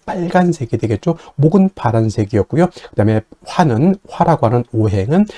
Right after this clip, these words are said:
색깔은 빨간색이면서 주관하는 신 주작이라고 해서 붉은 봉황이라고 이렇게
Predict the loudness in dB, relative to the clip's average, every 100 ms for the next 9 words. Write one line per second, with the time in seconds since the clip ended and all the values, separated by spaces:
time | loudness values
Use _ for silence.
0 | -20 -6 -4 -2 -4 -4 -2 -2 0 -2
1 | -2 -2 0 0 0 -4 -4 _ -6 0
2 | 0 0 -2 -6 -2 -2 -2 _ _ -2
3 | -2 -2 -2 0 0 0 -2 0 -2 -2
4 | _ _ 2 6 8 6 4 2 2 0
5 | -2 -2 -2 -4 -4 -4 -4 -4 -2 -2
6 | -2 -2 -2 -2